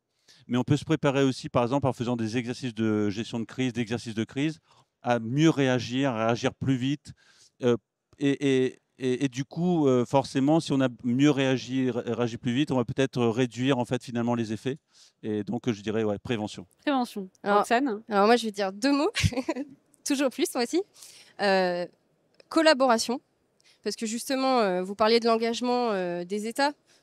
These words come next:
Speaker 3: euh, dans, euh, justement la prévention et la protection des entreprises. Aujourd'hui, c'est un vrai sujet qu'il faut dynamiser,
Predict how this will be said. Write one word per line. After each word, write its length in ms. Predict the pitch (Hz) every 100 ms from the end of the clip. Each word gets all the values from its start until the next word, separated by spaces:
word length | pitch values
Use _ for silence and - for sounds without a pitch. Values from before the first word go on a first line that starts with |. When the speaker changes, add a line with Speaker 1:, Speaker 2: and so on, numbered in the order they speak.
| -
Speaker 3:
euh, 240 | 180 170 175
dans, 280 | 208 220 226
euh, 300 | 196 185 185
justement 360 | 185 214 - 220
la 100 | 202
prévention 720 | - 247 247 233 - 262 262 _ - _
et 220 | 226 247
la 100 | 233
protection 500 | 202 - 151 247 -
des 180 | 247 226
entreprises. 360 | 220 240 254 269 233 220 -
Aujourd'hui, 320 | 226 240 247
c'est 120 | -
un 140 | 214
vrai 140 | 202 226
sujet 360 | - 233 302 320
qu'il 140 | - -
faut 100 | 240
dynamiser, 600 | 220 226 214 202 247